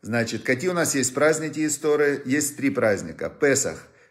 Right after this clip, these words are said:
это день исхода из Египта, то есть когда Бог вывел еврейский народ из Египта, три тысячи триста тридцать три года назад был исход из Египта,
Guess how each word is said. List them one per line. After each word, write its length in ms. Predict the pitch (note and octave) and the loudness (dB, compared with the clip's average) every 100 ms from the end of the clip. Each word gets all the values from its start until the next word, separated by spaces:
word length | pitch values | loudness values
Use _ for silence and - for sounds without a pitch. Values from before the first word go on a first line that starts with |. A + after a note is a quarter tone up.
| _ | _
это 300 | - A#2+ B2 | 2 2 2
день 260 | A#2+ C#3+ C3 | 0 0 0
исхода 360 | B2 C3 A#2+ A#2 | -2 -2 0 0
из 120 | G#2 | -2
Египта, 640 | G#2 G2+ F#2+ - G#2+ - | -4 -6 -6 -4 -4 -4
то 60 | - | -4
есть 160 | G2 - | -4 -4
когда 300 | G#2+ A#2 A2 | -2 0 0
Бог 240 | A2+ A2+ | -2 -2
вывел 260 | A#2 A2 G#2+ | -4 -2 -4
еврейский 380 | G#2+ G#2+ - | -4 -4 -6
народ 280 | G2+ G#2 G2 G2 | -6 -6 -6 -8
из 80 | |
Египта, 500 | G#2 B2 C3+ C#3+ B2+ B2 - _ | -6 -4 -4 -2 -4 -6 -18 _
три 160 | - A2+ | -6 -4
тысячи 420 | C3+ B2 A2 A2 | -2 -4 -4 -8
триста 380 | G2 A#2 G#2 G2+ | -6 -6 -4 -6
тридцать 400 | G2+ A2+ G#2+ G2 | -4 -6 -6 -6
три 140 | A2 | -4
года 300 | G2+ G#2+ G2 | -2 -2 -2
назад 400 | G2+ G2+ G#2 F#2 | -4 -2 -2 -2
был 140 | F#2+ F#2+ | -4 -6
исход 300 | F2+ F#2 F2+ | -4 -4 -4
из 120 | F#2 | -6
Египта, 600 | G#2+ C#3 C#3 E3 D3 C#3 | -6 -6 -2 0 0 -2